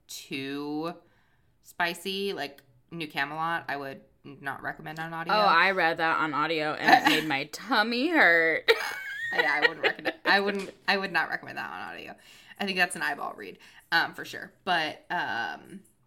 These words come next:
Speaker 2: It
Speaker 1: I
Speaker 2: was
Speaker 1: think
Speaker 2: like,
Speaker 1: that
Speaker 2: I couldn't stop listening to it, though, but I didn't, I was like, I,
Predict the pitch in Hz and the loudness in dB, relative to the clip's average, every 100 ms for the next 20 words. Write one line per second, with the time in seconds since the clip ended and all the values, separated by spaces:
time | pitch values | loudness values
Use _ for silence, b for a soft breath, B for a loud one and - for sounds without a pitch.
0 | _ _ _ _ _ 277 302 339 320 285 | _ _ _ _ _ 0 2 2 2 2
1 | 254 180 - _ 214 226 220 - 233 247 | 2 0 -6 _ -2 -2 -6 -10 -6 -6
2 | 233 - - - 190 156 160 160 170 - | -8 -10 -14 -12 -8 -6 -6 -4 -4 -4
3 | 233 254 269 294 294 302 320 320 330 330 | -6 -4 -4 -6 -8 -6 -6 -4 -4 -6
4 | B B B - 240 220 214 220 220 185 | B B B -8 -2 0 -2 0 -2 -2
5 | 180 - 196 180 175 160 - 165 160 | -6 -8 -6 -4 -4 -6 -6 -6 -6